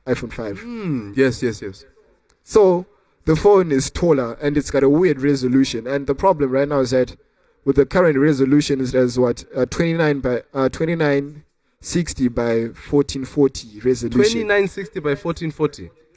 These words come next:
Speaker 1: Yeah, and this is a really weird
Speaker 2: Very
Speaker 1: resolution.
Speaker 2: weird.
Speaker 1: And, uh, currently it has very few apps supporting it, and it's weird. People, people said it's, it's awkward with some applications because they have to zoom in and out.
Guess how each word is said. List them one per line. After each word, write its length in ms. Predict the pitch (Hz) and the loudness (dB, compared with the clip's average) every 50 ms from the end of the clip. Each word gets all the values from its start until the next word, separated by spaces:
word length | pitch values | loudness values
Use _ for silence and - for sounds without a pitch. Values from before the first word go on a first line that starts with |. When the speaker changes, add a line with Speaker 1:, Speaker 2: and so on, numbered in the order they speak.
| _ - _ _ _ _ | _ -20 _ _ _ _
Speaker 1:
Yeah, 120 | - 151 160 | 2 2 2
and 80 | 165 | 4
this 140 | 156 190 190 | 4 2 2
is 120 | 294 190 170 | 2 4 6
a 80 | 147 | 6
really 340 | 139 135 143 160 180 185 180 | 6 6 4 4 2 2 2
weird 280 | 165 156 165 151 135 127 | 2 4 2 2 2 2
Speaker 2:
Very 140 | 131 143 | 2 0
Speaker 1:
resolution. 520 | 143 - 220 127 127 135 135 - - 120 110 110 | 2 4 4 4 4 4 4 2 -2 -6 -8 -8
Speaker 2:
weird. 120 | 120 - _ _ _ _ _ _ _ _ _ _ _ _ _ _ - | -16 -20 _ _ _ _ _ _ _ _ _ _ _ _ _ _ -2
Speaker 1:
And, 320 | 151 151 147 135 - - - 160 | 0 0 0 0 -4 -10 -6 -2
uh, 340 | 156 151 147 147 143 135 131 - - _ _ _ _ _ _ _ | 0 2 2 4 2 2 0 -2 -8 _ _ _ _ _ _ _
currently 420 | - - 247 285 262 240 196 185 | -2 0 0 0 0 -2 -2 0
it 60 | 170 | 2
has 260 | 139 135 131 131 117 113 | 2 2 2 0 -2 -8
very 340 | - - 135 156 170 185 | -4 -2 0 0 0 0
few 360 | 170 - - 175 175 170 170 - | -4 -4 -2 0 0 0 0 0
apps 220 | 147 139 143 143 - | -2 -2 -2 -2 -4
supporting 580 | - - - 127 - 143 147 143 - 143 131 | -6 -10 -10 -8 -2 0 0 0 0 -4 -4
it, 140 | 127 131 127 | -4 -4 -4
and 120 | 127 123 123 | -4 -4 -4
it's 180 | 123 - - - | -6 -6 -6 -4
weird. 460 | 147 165 156 131 120 117 117 120 - _ _ _ _ _ _ _ - 143 - _ | 0 2 2 2 2 0 -4 -12 -20 _ _ _ _ _ _ _ -20 -20 -8 _
People, 300 | - 226 190 - 160 139 | -6 -4 0 0 0 0
people 340 | - - 170 160 147 135 131 | 0 -2 -2 0 0 0 0
said 240 | 127 - 147 143 131 | 0 0 0 0 2
it's, 220 | 127 117 117 - - | 0 -4 -4 -8 -8
it's 180 | 156 131 - | -8 -8 -2
awkward 500 | - - 147 147 - 127 120 120 - - - _ _ _ _ _ _ | 2 2 2 2 2 -2 -6 -6 -10 -16 -20 _ _ _ _ _ _
with 180 | - 135 131 - | -2 -2 -2 -2
some 220 | - - 139 139 | -2 -4 -2 0
applications 560 | 143 139 131 127 135 - 139 123 - 135 120 | 0 -2 -2 -2 -4 -2 -2 -4 -4 -6 -8
because 220 | 113 123 135 131 117 | -2 0 0 0 0
they 60 | 123 | -2
have 140 | 117 - - | -6 -6 -10
to 120 | - 123 | -12 -12
zoom 260 | 117 - 131 127 131 | -8 -2 -2 -2 -2
in 100 | 131 127 | -2 -2
and 160 | 127 123 120 - | -4 -6 -6 -8
out. 400 | 98 123 123 123 127 - - | -6 -2 -2 -2 -2 -4 -10